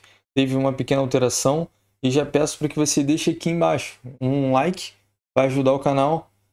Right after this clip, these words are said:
É, se inscreva caso você não seja inscrito, faça esse grande favor, não vai te custar apenas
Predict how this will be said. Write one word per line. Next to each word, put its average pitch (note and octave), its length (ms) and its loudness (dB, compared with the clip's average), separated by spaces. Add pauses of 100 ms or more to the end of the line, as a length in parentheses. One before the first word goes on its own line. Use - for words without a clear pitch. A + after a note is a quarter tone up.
(200)
É, B2+ 460 2
se D3 140 -2
inscreva D#3+ 440 0
caso C#3+ 300 0
você C#3 240 0
não C#3+ 80 0
seja C3+ 320 -2
inscrito, D3+ 480 -2
faça - 320 0
esse D3+ 400 -4 (220)
grande D3 360 2
favor, C3+ 560 0 (280)
não D3+ 200 0
vai D3 180 2
te - 100 -10
custar - 520 -2 (480)
apenas G3+ 380 0